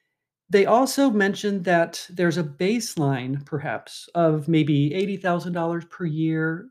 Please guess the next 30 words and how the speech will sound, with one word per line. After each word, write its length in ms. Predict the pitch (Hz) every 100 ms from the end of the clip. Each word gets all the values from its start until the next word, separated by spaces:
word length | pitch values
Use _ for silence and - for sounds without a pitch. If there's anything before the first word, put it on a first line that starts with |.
| _
somewhere 340 | 262 269 285
in 180 | 202 160
there, 480 | 165 165 147 147 143 _ _ _ -
<clears throat> 220 | 190 175
where 520 | 165 165 165 165 156 _ _ _
people 280 | - 208 214
tend 280 | 208 190 180
to 60 | 175
believe 420 | 156 151 151 143
that 240 | 147 147 _ _ -
if 140 | 180
you 100 | 175
make 300 | 180 202 - _
more 300 | 143 135 156
than 220 | 180 196
that, 440 | 196 196 220 - - - _ _ _ _ _ _
it 220 | 180 170
doesn't 360 | 175 180 190 180
necessarily 720 | 170 156 175 - 156 151 147
bring 560 | 139 143 139 135 135 139 -
more 240 | 139 131 127
happiness. 600 | 135 131 117 98 104 -
So 300 | - 139 135
there 180 | 139
is 360 | 139 170 170 165
that 360 | 165 143 143 - _ _ _ _ _
baseline, 480 | 160 143 143 135 131
if 120 | -
you 100 | 147
will, 340 | 120 117 113